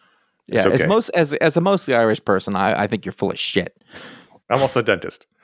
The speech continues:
Speaker 1: Um, <laughs> Patreon dot com slash ifanboy is where you can support the show, uh, directly, become part of a great community, unlock shows for everybody. We are in the final round of design for the last piece of our,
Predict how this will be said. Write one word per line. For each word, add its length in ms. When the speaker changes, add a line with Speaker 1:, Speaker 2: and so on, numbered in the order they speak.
Speaker 1:
Um, 460
<laughs> 1040
Patreon 420
dot 140
com 200
slash 260
ifanboy 720
is 140
where 80
you 100
can 80
support 200
the 40
show, 460
uh, 120
directly, 400
become 240
part 160
of 40
a 20
great 120
community, 320
unlock 320
shows 280
for 60
everybody. 520
We 180
are 240
in 180
the 180
final 340
round 300
of 80
design 440
for 80
the 80
last 380
piece 280
of 120
our, 240